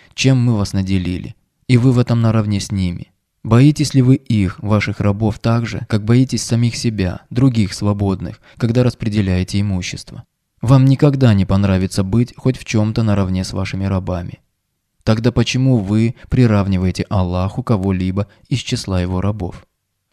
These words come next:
Так, подобными примерами разъясняем мы знамения для людей, которые разумеют, для обладающих здравым разумом. Наоборот, те, которые несправедливы, многобожники, последовали за своими прихотями,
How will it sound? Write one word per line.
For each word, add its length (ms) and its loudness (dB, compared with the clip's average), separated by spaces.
Так, 440 2
подобными 540 2
примерами 760 -2
разъясняем 680 -2
мы 240 0
знамения 540 -2
для 120 -4
людей, 540 -6
которые 380 2
разумеют, 760 0
для 160 0
обладающих 600 0
здравым 420 -4
разумом. 520 -6
Наоборот, 800 2
те, 200 4
которые 340 4
несправедливы, 880 0
многобожники, 920 0
последовали 560 4
за 140 2
своими 400 0
прихотями, 720 -4